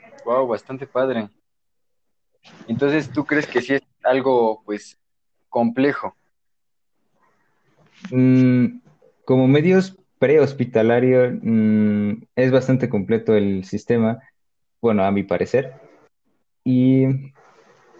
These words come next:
Speaker 2: pero no se asemeja nada, yo creo que a lo que se enfrentan los que ya están en hospitales y los que ya están en, estudiando medicina,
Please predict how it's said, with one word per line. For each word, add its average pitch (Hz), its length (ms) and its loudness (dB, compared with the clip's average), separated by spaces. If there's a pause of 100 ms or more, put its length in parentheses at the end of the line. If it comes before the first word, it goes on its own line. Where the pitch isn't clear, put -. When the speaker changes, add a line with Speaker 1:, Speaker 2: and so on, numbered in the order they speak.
(120)
Speaker 2:
pero 110 480 4
no 120 160 2
se 123 100 0
asemeja 107 720 -6 (1000)
nada, 104 600 0
yo 101 180 -2
creo 107 220 0
que 104 140 -2
a 98 120 -2
lo 95 160 -6
que 98 160 -4
se - 140 -10
enfrentan 98 680 -6 (420)
los 101 140 -8
que 98 220 -6
ya 98 100 0
están 95 260 -4
en 90 100 -6
hospitales 98 800 -4
y 92 60 -8
los 92 100 -10
que 92 300 -6
ya 101 120 -4
están 98 440 -8 (880)
en, 98 880 -4 (360)
estudiando 113 500 0
medicina, 104 640 -2